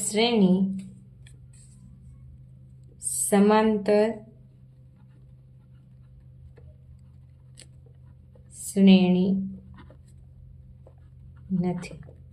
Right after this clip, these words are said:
આપેલી શ્રેણી છે એ સમાંતર શ્રેણી નથી. ચલો, તો હવે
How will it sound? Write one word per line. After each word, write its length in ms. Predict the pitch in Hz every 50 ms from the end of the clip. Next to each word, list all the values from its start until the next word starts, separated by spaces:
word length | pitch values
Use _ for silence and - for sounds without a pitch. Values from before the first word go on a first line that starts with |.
| - - - - - - - - 185 180 170
આપેલી 360 | 175 - - 190 185 196 190 196
શ્રેણી 340 | 190 190 185 185 196 202 196 -
છે 100 | 240 226 214
એ 20 | 196 190
સમાંતર 540 | 190 185 180 185 190 190 196 190 196 202 202 196 -
શ્રેણી 420 | - 175 170 170 170 185 202 226 233 - - - - - - - - - - - - - -
નથી. 420 | 196 196 190 190 190 - - 160 - - - - - - - - - - - - - - - - - - - - - - - - - - - - - - - - - - 240 233 226 - - - - - - - - - - - - - - - - - - - - - - - - - - - - - - - - - - - - - - - - - -
ચલો, 220 | 214 220 220 208 196 196
તો 60 | 214 196 190
હવે 180 | 196 202 226